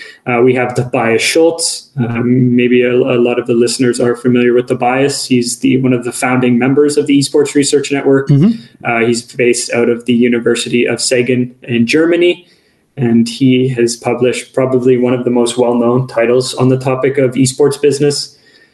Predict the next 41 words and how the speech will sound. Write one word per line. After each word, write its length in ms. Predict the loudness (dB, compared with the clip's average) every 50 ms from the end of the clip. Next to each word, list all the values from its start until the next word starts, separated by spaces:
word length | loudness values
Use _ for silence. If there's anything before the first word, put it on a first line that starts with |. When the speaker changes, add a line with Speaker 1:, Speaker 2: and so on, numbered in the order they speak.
| _ _ _ -12
Speaker 1:
Uh, 140 | -8 -6 -4
esports 480 | -2 -2 -2 -2 0 -2 -2 -2 -4
is 80 | -10 -6
business, 420 | -4 -4 -4 -2 -2 -2 -2 -2
and 440 | -4 -4 -2 0 0 0 0 0 -2 -6 -8 -8 -12
he 640 | -14 -4 0 2 2 4 4 4 4 2 0 -2 -8 _ _ _ -4
is 420 | 0 2 2 2 0 -2 -6 -2 0
working 320 | 0 0 0 -2 -2 -2
with 140 | -2 0 0
us 220 | -2 -2 -2 -4
on 360 | -4 -4 -2 0 0 0 0 0
a 220 | 0 0 0 0 0
esports 440 | -2 -4 -2 -2 -2 -2 -2 -4 -4
business 360 | -4 -4 -2 -2 -6 -2 -2
related 380 | -2 0 0 -2 -2 -4 -6 -4
course 300 | 0 0 2 2 2 0
on 100 | 0 0
the 80 | 0
platform. 540 | 0 0 -2 -2 -2 -2 -2 0 0 0 -4 -8 -14 -20 -20 -20 -20 _
So 260 | _ -4 0 0 2 2
it 140 | 2 2
will 160 | 2 0 0 2
be 160 | 0 -2 -2
providing 580 | -2 -8 -4 -4 -2 -2 0 -2 -2 -2 -2
a 60 | 0 0
lot 240 | 2 2 2 0
of 120 | 0 0 -2
similar 360 | -2 -2 0 0 0 0 2
material 500 | 0 0 0 0 0 2 2 2 2 2
that 160 | 0 0 0
we're 180 | 0 0 0 0
offering 460 | -2 -2 -2 -2 -2 0 0 0 -2
in 200 | -2 -2 -2 -2
our 300 | -2 -2 -2 0 0 0
introduction 600 | 0 -2 0 0 0 -2 -2 -2 0 -2 -2 0
courses 480 | 0 0 0 2 0 0 -2 -2 -4 -2
here 280 | 0 2 4 4 2
at 140 | 2 0 -2
the 80 | -4 -2
physical 380 | -2 0 0 0 0 0 2
degree. 480 | 0 2 2 4 4 4 2 2 -2